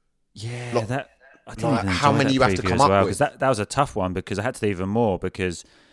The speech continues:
Speaker 1: there weren't any <laughs> laughs really, were there? Like, it was really <laughs> tough.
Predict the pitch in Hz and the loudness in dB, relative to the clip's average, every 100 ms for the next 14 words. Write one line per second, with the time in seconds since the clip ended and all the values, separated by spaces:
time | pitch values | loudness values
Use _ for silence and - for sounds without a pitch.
0 | _ _ _ _ 107 110 110 98 101 160 | _ _ _ _ 2 4 4 2 0 2
1 | 123 - - 107 104 120 123 110 101 107 | 2 -2 -4 -2 0 2 2 0 -4 -8
2 | - 113 113 117 107 113 113 104 98 - | -6 -4 0 0 2 2 0 0 -4 -4
3 | 127 101 - | 0 0 -2